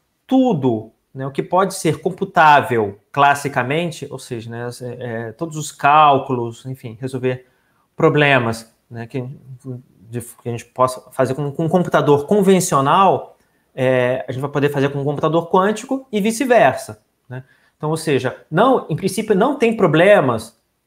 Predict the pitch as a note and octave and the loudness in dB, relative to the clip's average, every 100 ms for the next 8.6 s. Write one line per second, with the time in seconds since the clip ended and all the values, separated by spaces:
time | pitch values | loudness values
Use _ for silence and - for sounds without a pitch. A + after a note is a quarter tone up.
0 | _ - C#3+ D3 - - B2 C3 - D3 | _ -10 -8 -10 -16 -16 -10 -8 -6 -6
1 | E3 D#3 D#3+ D#3 C3 C3 - - _ - | -2 0 2 2 4 4 2 -10 _ 0
2 | F3+ F#3+ F#3 - D#3 E3+ D3+ - E3+ G3+ | 2 2 0 0 -2 -2 -4 0 2 0
3 | G3+ - A#3 A#3 - G3 C4+ C4+ G3+ G#3 | -2 -4 -4 -4 2 4 4 2 0 0
4 | G#3 G#3 D4+ C#4 A3+ - - G#3+ A#3+ A#3+ | 0 2 0 0 -2 -4 -4 -4 0 0
5 | C4+ C4+ _ - F#3+ F#3 D#3 G3+ G3+ G3+ | 0 -2 _ -2 0 2 2 2 0 -4
6 | G#3 G3 G3 G3 A3+ F3 F3 F3+ F3+ F#3 | -4 -4 -4 -4 -2 -2 -2 -8 -8 -8
7 | F3+ G3 A3 A3+ F3+ B2+ - G#2+ - G#2 | -6 -6 -4 2 4 2 -2 -12 -16 -18
8 | _ _ _ _ C3+ | _ _ _ _ -14